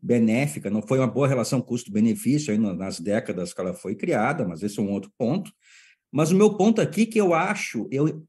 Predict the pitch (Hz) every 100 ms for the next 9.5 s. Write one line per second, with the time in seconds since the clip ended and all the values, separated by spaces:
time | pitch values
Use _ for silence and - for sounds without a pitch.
0 | - 190 190 156 147 190 160 147 226 196
1 | 170 - 165 208 202 160 151 101 110 131
2 | 117 - 113 120 113 113 104 110 123 110
3 | 107 123 147 139 107 104 104 117 143 104
4 | 92 - 113 95 92 - 107 - 107 135
5 | 104 95 - 110 156 - - _ - 95
6 | 101 104 - - _ _ 98 107 139 123
7 | 101 - 135 139 - 147 135 104 104 147
8 | 135 95 - - _ 98 107 110 101 107
9 | 135 117 135 - 185